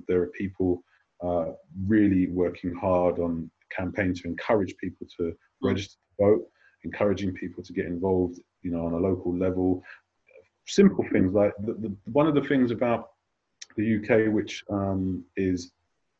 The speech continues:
Speaker 1: I find really incredible for one of the six, you know, richest economies, is that people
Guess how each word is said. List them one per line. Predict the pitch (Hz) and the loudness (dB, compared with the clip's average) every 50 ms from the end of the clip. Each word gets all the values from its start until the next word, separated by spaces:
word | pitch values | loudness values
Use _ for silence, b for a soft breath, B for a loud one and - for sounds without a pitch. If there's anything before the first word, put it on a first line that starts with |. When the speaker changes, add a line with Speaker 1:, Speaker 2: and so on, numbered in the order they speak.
| _ - | _ -6
Speaker 1:
I | - 120 117 110 | 0 2 2 2
find | - - 107 101 92 90 90 90 | 0 0 -2 -2 -2 -2 -2 0
really | 101 98 92 92 90 90 | 0 2 2 2 0 -2
incredible | 85 87 - 107 101 90 87 82 - | -2 0 0 0 2 0 -2 -2 -4
for | - - 92 90 87 | -2 0 2 2 2
one | 85 101 92 92 | 2 0 0 0
of | 90 87 | 0 0
the | 90 85 | -2 -4
six, | - - - 113 - - - _ _ - 92 - | -4 -4 -6 -6 -6 -12 -20 _ _ -20 -12 -8
you | 92 90 | -6 -6
know, | 85 82 | -4 -2
richest | 90 101 90 - - 92 - _ | -2 -2 -2 -4 -6 -12 -14 _
economies, | _ - 113 113 98 90 85 85 82 - B B B B B B B - | _ 0 0 2 2 0 0 -2 -4 -6 B B B B B B B -4
is | 92 92 101 | -4 0 4
that | 104 104 104 - - - _ _ _ _ - | 4 4 4 4 -2 -8 _ _ _ _ -4
people | - 131 127 131 - 117 104 | -2 -2 0 0 0 -2 -2